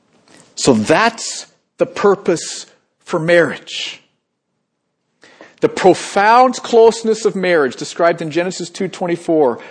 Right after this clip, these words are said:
quoted in verse thirty-one, that profound, mysterious closeness of marriage refers to, points to, has its purpose of displaying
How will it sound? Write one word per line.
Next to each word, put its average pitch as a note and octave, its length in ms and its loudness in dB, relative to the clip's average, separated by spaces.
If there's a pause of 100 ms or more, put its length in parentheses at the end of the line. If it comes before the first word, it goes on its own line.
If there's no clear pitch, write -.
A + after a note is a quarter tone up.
(140)
quoted E3+ 260 4
in D#3+ 60 -4
verse D#3 220 -2
thirty-one, C#3+ 560 0 (520)
that E3+ 180 0
profound, G#3 720 0 (540)
mysterious F3+ 1080 -2 (200)
closeness F#3+ 500 0
of C#3 100 -6
marriage C#3+ 380 -2 (240)
refers G3+ 760 2
to, A2+ 380 -2 (320)
points G#3+ 520 0
to, B2 360 -2 (400)
has F#3+ 180 0
its E3+ 140 -4
purpose - 460 -2
of B2+ 300 -4
displaying D#3+ 1300 0